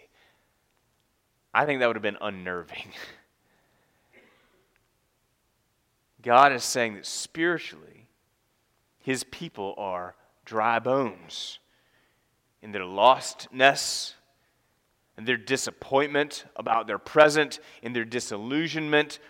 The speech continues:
with the lack of God's action for them, in their bitterness against the Babylonians, in their lack of answers to the big questions, in their lostness, they are spiritually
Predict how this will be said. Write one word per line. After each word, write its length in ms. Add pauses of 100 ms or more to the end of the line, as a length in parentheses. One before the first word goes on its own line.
(100)
with 120
the 120
lack 460
of 140
God's 360
action 440
for 200
them, 260
in 80
their 160
bitterness 880 (180)
against 300
the 80
Babylonians, 920
in 80
their 140
lack 500 (220)
of 160
answers 600 (200)
to 80
the 80
big 220
questions, 640 (220)
in 140
their 160
lostness, 640
they 160
are 140
spiritually 1000